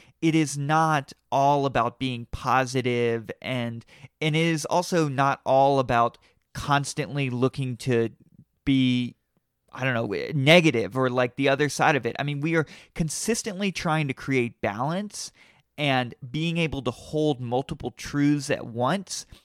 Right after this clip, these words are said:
through transitions. All that's a ton. And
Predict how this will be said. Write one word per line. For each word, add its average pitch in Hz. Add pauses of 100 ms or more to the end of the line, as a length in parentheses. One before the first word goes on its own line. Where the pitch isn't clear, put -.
(240)
through 190
transitions. 156 (140)
All 214
that's 202
a 143
ton. - (260)
And 156